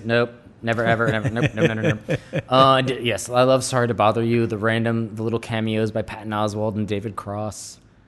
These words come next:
Speaker 1: And
Speaker 2: Fun stuff.
Speaker 1: again, just Tessa Thompson, like, she's got, like, I ca-, I can't go to a movie anymore without seeing Tessa Thompson in it. Like,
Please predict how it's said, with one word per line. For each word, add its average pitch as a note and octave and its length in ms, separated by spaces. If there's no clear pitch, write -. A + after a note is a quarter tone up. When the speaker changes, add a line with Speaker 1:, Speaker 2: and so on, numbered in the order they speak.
Speaker 1:
And G#2 160
Speaker 2:
Fun C#3+ 180
stuff. B2 400
Speaker 1:
again, C#3+ 280
just A#2+ 200
Tessa B2 220
Thompson, A2 440
like, G2 200
she's G3+ 300
got, F#3 160
like, A#2+ 300
I C#3+ 60
ca-, - 220
I C#3 100
can't A3+ 180
go A3+ 80
to G3+ 60
a F#3 60
movie F3+ 240
anymore A#2 300
without A2+ 240
seeing C3 140
Tessa A2+ 220
Thompson G#2+ 340
in F2 120
it. E2+ 120
Like, F2 120